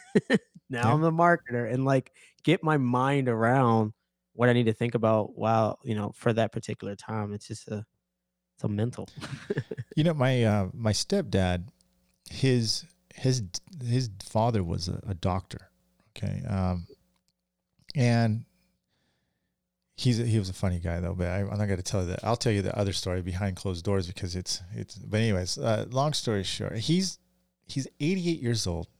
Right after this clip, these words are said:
Speaker 2: And I'm, you know, I think I was nineteen. Yeah, I was nineteen when I was starting to do dents still. And, um, I looked at him, and he's reading books, man. He's got, like, three books next to him, and he reads, like, one book a day.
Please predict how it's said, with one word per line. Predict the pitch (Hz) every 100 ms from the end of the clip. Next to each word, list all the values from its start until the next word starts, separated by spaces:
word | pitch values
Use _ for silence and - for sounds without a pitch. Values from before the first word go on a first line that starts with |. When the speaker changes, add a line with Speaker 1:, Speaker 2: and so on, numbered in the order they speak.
| _ _ _ _ _ _ _ _ _ 104
Speaker 2:
And |
I'm, | 101 101 92 _ _ _ _ -
you |
know, | 135
I |
think | 113 160
I | 120
was | 101
nineteen. | 98 98 110 - 107
Yeah, | 131 185
I |
was | 101
nineteen | 107 123 - 127 113
when | 107
I | 104
was | 95
starting | - 110 101
to |
do | 95 98
dents | 90 92 -
still. | - 92 90 - -
And, | 95 92 90
um, | 90 90 90 90 - _ _ _ _ _ _ _ _
I | -
looked | 180
at | 117 98
him, | 98
and | 107
he's | 135 190
reading | 160 214 226 165
books, | 135 214 165 - 120
man. | 123
He's | 175
got, | - 220
like, | 202 175 _ -
three | 220 254
books | 208 202 202 - - -
next | 147 - -
to | 135
him, | 127
and | 120 113
he | 120 180 156
reads, | 131 156 180 143
like, | 135 -
one | 110 160
book | 139 151 131
a |
day. | 113 120 101